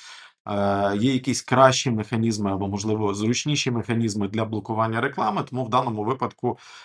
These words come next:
м, е, можна було би то відео доповнити якимись іншими, е, матеріалами чи, можливо, вашими, е, списками тих, е, сайтів чи доменних назв, які ви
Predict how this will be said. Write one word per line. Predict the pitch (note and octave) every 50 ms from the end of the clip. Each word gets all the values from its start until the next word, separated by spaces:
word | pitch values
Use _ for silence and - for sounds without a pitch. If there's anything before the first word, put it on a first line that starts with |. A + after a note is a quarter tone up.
| - - _ -
м, | A#2+ G#2+ G#2 G2+
е, | G2+ G2 G2 G2 G2 G2 F#2+ G2
можна | G#2 A#2 C3 A#2 B2 A2+
було | G2+ G#2+ A#2+ A#2+ A2+ G2+
би | G2+ G#2 G2+ G#2 G#2+ - _
то | - A#2 G2+
відео | A2 A#2 A2 A2 G2+ G2+
доповнити | F#2 G2 F#2+ - A#2+ A#2 A#2+ A2+ G2+ - G2 F#2
якимись | F2+ F2 - A2+ G#2+ G#2+ G2 F#2
іншими, | G#2 A2 G#2+ G2+ - G#2+ G2 F#2 F#2 F2+ F2 F2 -
е, | G#2 G2 F#2+ F#2 F#2+
матеріалами | F#2+ G2 G2+ G2+ - G#2 G2 G#2 A#2+ C3+ C#3 B2 G#2 G#2 G2
чи, | F#2 - - G#2+ B2
можливо, | B2+ G#2+ F#2 F2 G2 G#2 A#2 A2+ G#2
вашими, | F2 F#2+ G2+ G#2+ - A#2 G#2+ G2+ F#2 F2+ - G2+
е, | G2+ F#2+ F#2+ F#2 F#2 F#2 F#2 F#2+
списками | - - - A#2+ A2+ A2+ - - G#2+ G2 G2 F#2+ F2+ - _ _ _ _ _ _
тих, | - A#2 G#2 - -
е, | A#2+ A2+ G#2+ G#2+ G#2+ G#2 G2+
сайтів | G2 - - C#3+ D3 D3+ D3 - B2+ A2 - -
чи | - - G#2+ G2 F#2+ F#2+
доменних | F#2+ G#2 A2+ A2+ G#2+ G#2+ G#2 G2+ G2+ F#2 - _
назв, | B2 C3 D3+ F3 E3+ D3 A2+
які | G2 G2 F#2+ - - B2+
ви | B2 A2 A2+ A2+ A#2